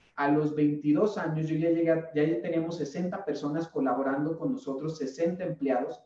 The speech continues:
Y a los veintitrés años perdimos casi un millón de dólares en esa empresa,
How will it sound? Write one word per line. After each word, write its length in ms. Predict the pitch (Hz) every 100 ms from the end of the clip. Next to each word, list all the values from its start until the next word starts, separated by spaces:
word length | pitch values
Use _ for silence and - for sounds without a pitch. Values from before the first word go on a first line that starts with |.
| _ _ _
Y 100 | 160
a 60 | 160
los 120 | 170
veintitrés 520 | 165 170 - 214 220
años 280 | 208 185 190
perdimos 460 | - 143 147 170 -
casi 260 | 160 175
un 60 | 180
millón 260 | 160 151
de 80 | 156
dólares 420 | 151 147 151 147
en 100 | 127
esa 180 | 127 131
empresa, 420 | 127 127 117 -